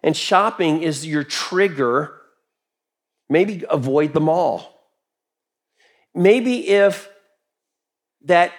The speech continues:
whole scenario of seeing people celebrate their vacations bothers you so much, that makes you feel so low, maybe you get off social media for a little bit." Now, just remember this. Other people's kind of external, their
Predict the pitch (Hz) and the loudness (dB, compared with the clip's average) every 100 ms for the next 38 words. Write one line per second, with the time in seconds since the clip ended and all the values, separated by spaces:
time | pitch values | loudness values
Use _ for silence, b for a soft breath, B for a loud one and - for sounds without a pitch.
0 | - 202 214 220 - 202 190 196 165 - | -6 2 4 4 0 0 2 2 0 -2
1 | 208 208 - 202 185 165 - 190 196 180 | -2 -2 -4 -10 -6 -8 -2 0 2 0
2 | 175 165 147 156 151 185 196 - 147 135 | -2 -2 -4 -6 -6 -6 -6 -4 -6 -6
3 | 151 _ 180 190 208 196 170 151 156 - | -16 _ 0 2 0 0 -4 -8 -12 -12
4 | - 196 202 196 180 185 175 160 B B | -8 -2 0 0 2 0 0 -4 B B
5 | 165 160 175 196 170 170 151 - - 202 | -4 -2 -2 -6 -8 -6 -6 -8 -8 -4
6 | 196 190 170 156 165 170 135 120 131 b | -2 -2 -4 -2 0 0 -2 -4 -6 b
7 | b b b _ _ _ 143 180 190 165 | b b b _ _ _ -6 -4 -4 -4
8 | 170 156 - - 151 - 139 135 147 151 | -2 -2 -4 -4 -4 -4 -4 -2 -2 -4
9 | 123 95 104 104 117 110 - - - _ | -6 -8 -10 -8 -10 -12 -18 -20 -20 _
10 | _ _ _ _ _ _ _ _ _ _ | _ _ _ _ _ _ _ _ _ _
11 | - 175 156 233 214 196 196 170 156 101 | 0 0 2 -2 0 2 2 0 -2 -4
12 | - B B - 214 240 240 - 196 175 | -8 B B 0 2 2 -2 -6 -8 -4
13 | 160 143 135 - - 151 - 170 - - | -2 -2 -4 -10 -4 -2 -2 -6 -6 -8
14 | 180 170 147 135 | -2 0 0 -2